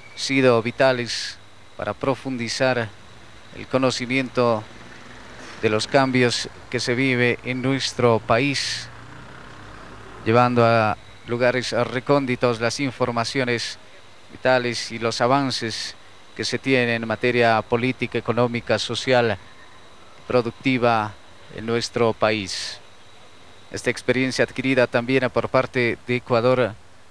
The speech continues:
país donde se implementó estos medios alternativos en el año dos mil doce, ha servido para profundizar los cambios que vivía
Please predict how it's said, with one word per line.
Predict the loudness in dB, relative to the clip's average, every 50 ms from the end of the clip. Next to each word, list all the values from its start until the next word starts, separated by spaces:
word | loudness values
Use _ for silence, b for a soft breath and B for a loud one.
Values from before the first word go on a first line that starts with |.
| -20 -20 -20 -20 -20 -20 -20 -20 -20 -20 -20 -20 -20 -20 -20 -20 -20 -18 -8 -4
país | -2 -2 -2 -2 -2 -2
donde | -2 -2 -2 0 -2 -2
se | -2 -2 -4
implementó | -4 -4 -4 -2 -2 -2 -2 -2 0 2 4 4
estos | 4 2 0 -2 -4 -4 -4 -4 -4
medios | -2 -2 0 0 0 0 0 2 2
alternativos | 2 2 2 2 0 0 0 0 -4 -4 0 0 2 4 4 4 4 2 0 -6 -8 -12 -16 -20 -20 -20 -20 -20 -20 -20 -20 -20 -20 -20 -20 -20 -20 -20 -20 -20 -20 -20 -20 -20 -20 -20 -20 -20 -20 -20 -20 -20 -20 -20 -20 -20 -20 -20 -18 -10
en | -4 -2
el | 0 2 2
año | 2 2 2 4 4 4 4 2 0 -2 -2
dos | -2 -2 0 -2 -2
mil | -2 -2 0 0 0 -2 -2 -2 0
doce, | 2 2 2 0 0 0 0 0
ha | 0
servido | 0 -2 -4 -2 0 0 0 2 2
para | 2 2 2 2
profundizar | 0 -4 -4 0 0 0 0 -2 -4 -4 -4 -4 -4 -4 -2 0 0 0 0
los | 0 -2 -2
cambios | -2 0 0 0 0 0 -2 -2 -2
que | -2 -2
vivía | -2 -2 -2 0 2 4 4 4 4 2 0